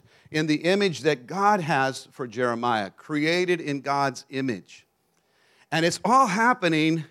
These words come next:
before birth. It's all happening before Jeremiah comes into this world.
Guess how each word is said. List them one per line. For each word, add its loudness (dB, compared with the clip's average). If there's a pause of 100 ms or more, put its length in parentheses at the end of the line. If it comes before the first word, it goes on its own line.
(100)
before 2
birth. -2 (380)
It's 2
all 6
happening 2
before -2
Jeremiah 2
comes -2
into 0
this -2
world. 4